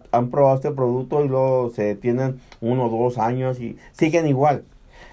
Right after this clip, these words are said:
Aparte que este, eh, producto le ayuda en todo también de la alta presión, colesterol, a,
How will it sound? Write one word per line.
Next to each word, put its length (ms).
Aparte 580
que 80
este, 800
eh, 60
producto 580
le 120
ayuda 560
en 640
todo 360
también 480
de 200
la 140
alta 240
presión, 380
colesterol, 760
a, 400